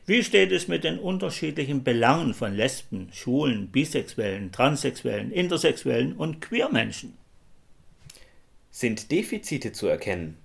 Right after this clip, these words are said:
Speaker 2: zum Beispiel in den Kommunalverwaltungen, den Standesämtern und bei den Gleichstellungsbeauftragten. In Thüringen war erkennbar, dass es einen geringen Rücklauf bei den Befragungen gab. Daraus ließ sich schließen,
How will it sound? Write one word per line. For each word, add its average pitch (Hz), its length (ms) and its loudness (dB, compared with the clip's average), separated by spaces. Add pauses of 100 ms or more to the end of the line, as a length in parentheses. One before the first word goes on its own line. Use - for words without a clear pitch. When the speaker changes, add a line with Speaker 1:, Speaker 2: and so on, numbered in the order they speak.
(160)
Speaker 2:
zum 117 200 -2
Beispiel 110 520 0
in 101 240 -4
den 92 260 -4
Kommunalverwaltungen, 117 1200 2 (440)
den 143 120 -12
Standesämtern 117 960 0 (260)
und 185 220 2
bei 131 120 2
den 123 180 0
Gleichstellungsbeauftragten. 107 1400 -4 (800)
In 117 160 -6
Thüringen 113 600 2
war 95 160 0
erkennbar, 98 640 -2 (240)
dass 156 160 2
es 175 120 -2
einen 151 400 2
geringen 180 380 2
Rücklauf 113 720 0
bei 95 180 2
den 95 200 -4
Befragungen 131 720 -2
gab. 80 320 -8 (800)
Daraus 107 580 2
ließ 107 180 -4
sich - 180 -8
schließen, 98 540 -6